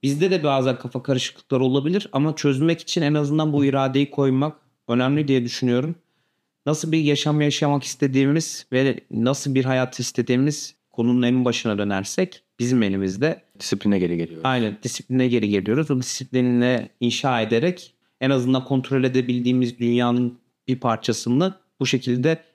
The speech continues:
Speaker 1: iyi götürebiliriz. Beynimizin içerisinde verdiğimiz aksiyonlar, verdiğimiz kararlar bu mental yapının düştüğü noktada tekrardan ayağa kalkmak için en önemli araç.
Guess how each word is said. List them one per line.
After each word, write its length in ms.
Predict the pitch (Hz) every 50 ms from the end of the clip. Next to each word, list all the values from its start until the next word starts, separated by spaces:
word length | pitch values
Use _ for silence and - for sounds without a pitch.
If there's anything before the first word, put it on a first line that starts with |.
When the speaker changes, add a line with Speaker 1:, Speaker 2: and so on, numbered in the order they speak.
| _ -
Speaker 1:
iyi 200 | 127 123 131 131
götürebiliriz. 800 | 127 131 131 - 135 131 120 117 113 107 92 - - - - - -
Beynimizin 440 | 113 113 113 117 117 120 113 113 117
içerisinde 880 | 117 107 - - 120 113 110 - - 113 113 110 110 123 127 131 123 117
verdiğimiz 460 | 117 104 107 104 104 117 117 117 117
aksiyonlar, 720 | 113 107 107 - - - 123 117 117 113 117 117 120 117
verdiğimiz 400 | 110 110 107 107 107 110 113 113
kararlar 600 | - - - 110 107 107 104 107 113 135 156 160 - _ _ _ _ _ _ _ -
bu 100 | 135 135
mental 440 | 135 131 131 131 131 147 143 135 135
yapının 420 | 131 120 131 127 127 135 143 139 - _ _ _ _ _ -
düştüğü 480 | 127 120 - - _ - 143 143 139
noktada 600 | 139 131 123 - - 131 120 131 170 170 160 - -
tekrardan 400 | 139 127 123 131 123 127 139 139
ayağa 220 | 131 127 127 127
kalkmak 640 | 123 - 123 117 117 123 - - - 117 120 123 123
için 260 | 120 - - 156 151 -
en 100 | - 120
önemli 240 | 120 113 110 120 127
araç. 340 | 117 110 101 101 - - -